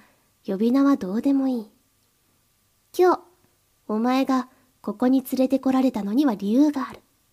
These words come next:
実は最近、とある法律が施行された。知っているか？はあ。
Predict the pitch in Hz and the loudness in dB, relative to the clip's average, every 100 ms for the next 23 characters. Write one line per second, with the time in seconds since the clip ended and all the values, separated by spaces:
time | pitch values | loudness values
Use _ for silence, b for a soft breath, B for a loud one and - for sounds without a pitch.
0 | _ _ _ _ _ _ _ _ _ - | _ _ _ _ _ _ _ _ _ 0
1 | 311 349 523 480 370 285 285 294 339 339 | 2 4 4 2 2 2 0 0 0 0
2 | 294 - _ _ 226 247 294 196 196 226 | -2 -14 _ _ 0 4 4 2 -2 -2
3 | 254 269 247 - 208 214 262 269 262 240 | -2 -2 -4 -6 -12 -4 -2 -2 -4 -8
4 | 240 - _ _ _ _ _ - 359 349 | -10 -16 _ _ _ _ _ -2 -2 2
5 | 381 370 359 247 330 - _ _ _ _ | 4 4 4 0 -6 -8 _ _ _ _
6 | _ _ _ _ _ _ _ _ _ _ | _ _ _ _ _ _ _ _ _ _
7 | _ _ _ _ _ _ _ _ _ _ | _ _ _ _ _ _ _ _ _ _
8 | _ 440 294 240 - - | _ 0 0 -2 -8 -18